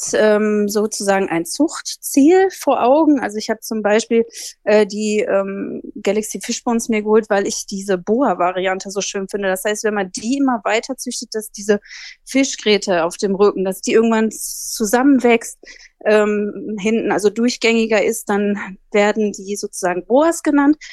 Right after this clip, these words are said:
und die sind bildschön, da arbeite ich drauf hin.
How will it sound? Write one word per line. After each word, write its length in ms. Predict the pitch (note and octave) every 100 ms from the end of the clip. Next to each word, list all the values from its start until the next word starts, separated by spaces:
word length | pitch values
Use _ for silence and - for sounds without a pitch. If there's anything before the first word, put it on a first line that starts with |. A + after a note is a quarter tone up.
| -
und 160 | - D#4
die 80 | G#3
sind 320 | A3+ G#3+ -
bildschön, 680 | B3+ C4+ - - A3 B3+ A#3+
da 160 | G3
arbeite 360 | F3+ G3+ G#3 A3
ich 140 | A3+
drauf 220 | - F#3 -
hin. 200 | D#4